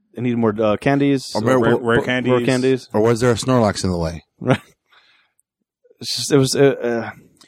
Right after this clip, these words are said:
Speaker 3: O-, okay, maybe it's the piranha from the lake attack that, that got bigger.
Speaker 2: Mm.
Speaker 3: 'Cause Ving Rhames didn't get all of them. Like, he got some of them.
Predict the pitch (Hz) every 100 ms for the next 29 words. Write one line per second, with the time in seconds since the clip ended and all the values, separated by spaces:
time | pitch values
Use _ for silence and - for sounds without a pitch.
0 | _ _ - 180 - 190 175 156 131 _
1 | - 143 165 180 170 - - 135 123 107
2 | - 117 127 131 139 123 120 - 123 117
3 | 110 107 104 98 95 110 135 156 170 185
4 | - - _ _ _ _ _ _ _ _
5 | 120 117 - - 127 123 113 107 101 127
6 | 110 90 _ _ _ _ 104 139 160 147
7 | 127 104 87 80 131 147 180 170 143 139
8 | 110 113 107 80 _ _ - 127 160 135
9 | - - 143 127 92 73